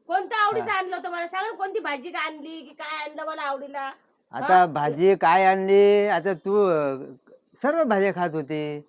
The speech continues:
Speaker 1: सगळ्याच भाज्या खात होती मी.
Speaker 2: हा.
Speaker 1: काही सांगता? कधी कोणती असं आवडीनं असं आणलं का मला की हे घे शिरा तुला मी हे आणलं म्हणून?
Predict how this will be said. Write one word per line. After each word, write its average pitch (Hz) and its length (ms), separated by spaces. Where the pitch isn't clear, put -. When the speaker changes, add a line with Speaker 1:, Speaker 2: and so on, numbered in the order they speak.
Speaker 1:
सगळ्याच 330 280
भाज्या 403 260
खात 370 160
होती 330 180
मी. 247 100
Speaker 2:
हा. 175 420
Speaker 1:
काही 392 200
सांगता? 440 400
कधी 320 180
कोणती 381 260
असं 381 200
आवडीनं 349 400
असं 359 200
आणलं 349 300
का 403 120
मला 392 200
की 311 120
हे 277 200
घे 370 180
शिरा 381 260
तुला 349 200
मी 339 100
हे 285 160
आणलं 294 360
म्हणून? 254 260